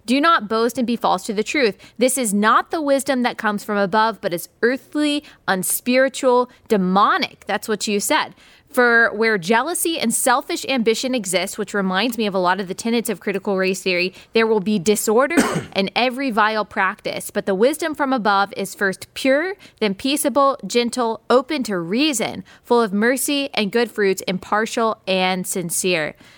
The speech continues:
So that, to me, I mean, it just affirms what you're talking about, the difference between light versus darkness, a biblical worldview, and the ones that we are seeing from the people who claim to be anti-racist, but very often are just hypocrites, right?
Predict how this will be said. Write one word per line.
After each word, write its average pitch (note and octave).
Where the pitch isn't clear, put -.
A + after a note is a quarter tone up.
So G#3+
that, C#4
to B3
me, A3+
I A3
mean, A3
it A3+
just B3+
affirms C4
what A#3
you're A#3
talking D4
about, F#3+
the A3+
difference A#3+
between A3
light G3+
versus G#3
darkness, G3
a F#3
biblical G3+
worldview, F3+
and G3+
the G3+
ones G3+
that G#3+
we G3
are F#3
seeing G#3+
from G3
the F3
people F#3+
who G3
claim E4
to C#4+
be A#3+
anti-racist, A3+
but G#3+
very G#3
often F#3
are E3+
just E3+
hypocrites, -
right? E3+